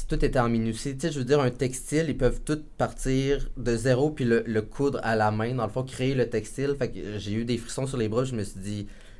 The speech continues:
C'est génial tout ce qu'on peut faire avec juste des fils ou des bouts de tissu, puis de partir de zéro, puis monter une tenue qui va habiller quelqu'un, qui va lui permettre de s'exprimer, puis tout ça. » Fait que j'ai vraiment tombé en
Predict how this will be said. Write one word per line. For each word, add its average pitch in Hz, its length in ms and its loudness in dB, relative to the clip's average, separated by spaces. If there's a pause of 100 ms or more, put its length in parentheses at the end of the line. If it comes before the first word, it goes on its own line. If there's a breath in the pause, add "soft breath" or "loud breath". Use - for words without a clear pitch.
(140)
C'est 113 160 -4
génial 120 380 4
tout 139 60 -6
ce - 60 -8
qu'on 117 140 2
peut 113 160 0
faire 127 500 2 (840 soft breath)
avec 117 280 2
juste 147 180 2
des 120 200 2
fils 139 280 2
ou 131 80 0
des 123 120 0
bouts 110 120 -2
de 110 60 -4
tissu, 143 240 -4
puis - 140 -10
de - 40 -18
partir 117 280 0
de 120 140 4
zéro, 120 380 4
puis 135 120 -6
monter 113 320 2
une 123 160 0
tenue 123 340 0
qui 135 100 -8
va 113 100 4
habiller 107 240 2
quelqu'un, 127 380 0
qui 135 80 -8
va 110 120 2
lui 107 60 2
permettre 113 300 0
de 110 100 2
s'exprimer, 113 580 -2
puis - 80 -10
tout - 60 -12
ça. » 143 140 2
Fait 127 100 2
que 101 60 -2
j'ai 107 120 0
vraiment 107 320 2
tombé 113 240 2
en 107 120 2